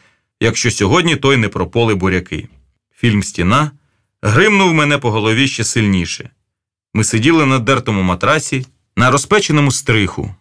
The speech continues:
і дзвінка тулилася до мене, незважаючи на спеку.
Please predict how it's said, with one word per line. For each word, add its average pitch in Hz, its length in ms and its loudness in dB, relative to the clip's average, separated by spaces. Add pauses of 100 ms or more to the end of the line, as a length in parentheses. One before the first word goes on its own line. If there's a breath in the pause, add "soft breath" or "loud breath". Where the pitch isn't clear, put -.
(280)
і 120 100 0
дзвінка 135 440 2
тулилася 143 480 0
до 104 140 -2
мене, 95 420 0 (120)
незважаючи 101 680 0
на 92 80 0
спеку. - 480 -6